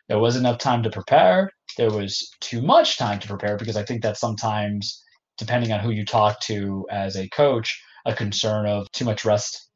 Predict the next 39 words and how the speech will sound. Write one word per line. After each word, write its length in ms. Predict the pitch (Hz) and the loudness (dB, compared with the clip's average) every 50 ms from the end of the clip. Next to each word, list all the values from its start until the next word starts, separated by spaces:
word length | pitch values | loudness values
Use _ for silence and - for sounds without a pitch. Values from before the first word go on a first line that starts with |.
| _ _ - | _ _ -6
makes 200 | 107 101 - - | -6 -4 -4 -4
you 60 | 110 | -2
rusty. 480 | 101 104 104 - - 143 143 143 143 143 - - - - - - - _ _ _ _ - | 0 0 -2 -2 -2 -4 -4 -4 -4 -8 -14 -20 -20 -20 -20 -20 -20 _ _ _ _ 4
And 220 | 160 151 151 147 | 6 6 8 6
just 140 | 151 147 143 | 4 2 0
the 60 | - 117 | 0 4
fact 240 | - 131 123 120 135 | 4 4 4 4 4
of, 220 | 123 123 113 110 | 2 2 2 -2
you 140 | 127 127 113 | -4 -4 -2
know, 240 | 107 101 101 104 - _ _ _ - - _ _ - | -2 -4 -4 -8 -12 _ _ _ -20 -20 _ _ -6
we 280 | 120 123 120 120 117 120 | -4 -2 -2 -2 -4 -4
kind 240 | - - 135 127 120 | -4 -2 0 0 0
of 140 | 110 101 - | -2 -2 -4
changed 420 | - - 127 120 120 120 113 107 | -6 -4 -2 -2 -2 -2 -2 -4
certain 340 | - - 113 104 104 101 98 | -2 -2 -2 -2 -2 -4 -4
rules 760 | 98 113 120 123 117 113 107 104 104 104 101 - - - - - | -2 -2 -2 0 0 0 0 -2 -4 -4 -6 -8 -10 -10 -10 -4
that 220 | 117 117 107 117 107 | 0 2 2 2 2
would 120 | 110 104 | 0 -2
have 120 | 101 98 | -2 -2
benefited 560 | - 110 110 123 120 117 - 110 95 98 95 92 | -2 0 0 0 -2 -2 -2 -4 -4 -4 -4 -4
it, 200 | 98 98 - - _ _ _ _ - | -4 -4 -6 -8 _ _ _ _ -8
and 800 | 117 110 104 104 104 104 101 101 101 104 104 104 107 107 107 107 107 - - | -6 -4 -2 -2 -2 -4 -4 -4 -4 -4 -2 -2 -2 -4 -4 -4 -6 -6 -6
it's 120 | 120 117 - | -4 -4 -2
terrible. 360 | 98 101 147 180 - 110 104 _ - - - - - - | 0 0 0 0 -2 -6 -14 _ -20 -20 -20 -20 -4 0
Or 140 | 143 123 113 | 2 4 4
maybe 320 | 120 120 117 117 117 117 113 | 4 4 4 4 4 2 2
the 60 | 107 | 2
fact 240 | - 120 120 110 - | 4 2 2 2 2
that 40 | 110 | -2
the 80 | 104 104 | -2 -2
weekend 380 | 110 117 113 - 104 104 98 | -2 0 0 0 -2 -2 -2
had 120 | 104 98 98 | -4 -4 -6
a 60 | 98 | -6
twenty-five 680 | 98 - 113 107 101 - - 101 98 98 98 98 98 98 - - | -8 -8 -8 -8 -6 -4 -2 -2 -2 0 -2 -4 -6 -8 -8 -6
plus 300 | - 98 92 - - - | -4 -4 -4 -4 -6 -8
minute 300 | 95 92 92 92 85 _ - | -6 -6 -6 -8 -10 _ -12
halftime 560 | 107 104 95 95 - 104 95 92 90 90 90 95 98 - | -10 -8 -8 -8 -8 -8 -8 -8 -8 -10 -12 -14 -14 -14
show 360 | - - 101 92 90 90 90 90 | -8 -6 -4 -4 -4 -4 -6 -8
and 240 | 87 87 87 90 | -10 -12 -14 -14